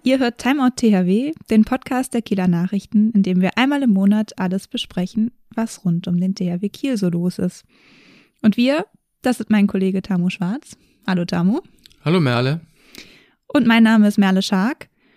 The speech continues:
Speaker 1: und diese Folge ist eine besondere, denn sie ist unser W-M-Spezial. Im Januar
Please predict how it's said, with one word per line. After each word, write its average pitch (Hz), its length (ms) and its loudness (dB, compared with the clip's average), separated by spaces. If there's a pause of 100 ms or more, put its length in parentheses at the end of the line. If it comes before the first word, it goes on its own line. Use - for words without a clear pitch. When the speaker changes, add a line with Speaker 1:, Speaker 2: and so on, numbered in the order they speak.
(140)
Speaker 1:
und 202 260 0
diese 285 220 2
Folge 202 500 -4 (300)
ist - 220 -6
eine 196 240 0
besondere, 180 720 0 (680)
denn 185 460 0
sie 214 100 2
ist - 160 0
unser 175 400 -4 (140)
W-M-Spezial. 185 1000 0 (1600)
Im 214 140 8
Januar 240 480 4